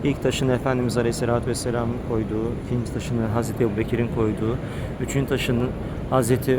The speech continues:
Ömer'in, e, koyduğu şeklinde rivayetler var. Kıymetli dostlar, ve takva üzerine inşa edilen mescit olarak kastedilen bu mescit, e, ayet-i kerimede bu şekilde ifade ediliyor.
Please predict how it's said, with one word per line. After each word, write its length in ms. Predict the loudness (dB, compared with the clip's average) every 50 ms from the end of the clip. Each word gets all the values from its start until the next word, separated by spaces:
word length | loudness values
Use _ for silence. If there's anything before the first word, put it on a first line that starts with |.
| 2 2
Ömer'in, 320 | 2 4 4 4 4 2 2
e, 40 | 0 0 0 2 0 2 2 4
koyduğu 300 | 4 4 4 4 2 0
şeklinde 380 | 2 0 0 0 2 0 2
rivayetler 540 | 2 2 4 4 2 2 0 0 2 2 2
var. 220 | 2 2 0 0 -2 -4 -6 -6 -6 -6 -6 -6 -6 -4 -4
Kıymetli 260 | -2 -2 -2 0 0
dostlar, 400 | 0 0 2 2 2 2 2 2
ve 60 | 0
takva 480 | 0 0 0 0 2 2 4 4 4 4
üzerine 380 | 4 4 4 4 4 4 0
inşa 320 | 0 0 0 2 2 2 2
edilen 260 | 2 2 2 2 2
mescit 440 | 4 2 2 2 0 -2 -2 0 2
olarak 300 | 4 4 6 4 4 2 -2 -8 -4 -2
kastedilen 540 | 0 0 0 0 0 0 2 2 2 2 0 -2 -4 -6 -6 -6 -6 -6 -2 0
bu 80 | 2
mescit, 420 | 4 4 2 2 0 0 -2 -2 -2
e, 840 | -2 -6 -6 -6 -6 -6 -8 -8 -6 -4 -2 0 0 2 2 2 0 0 0 -2 -4 -4 -6 -6 -6 -6 -4 -2 0
ayet-i 380 | 0 2 2 2 0 -2 -4 -2
kerimede 420 | 0 0 0 0 0 0 0 -2 -4
bu 40 |
şekilde 320 | -2 -4 -4 -4 -2 -2 -2
ifade 380 | 0 0 0 0 0 0 0
ediliyor. 360 | -2 -4 -2 -4 -4 -4 -4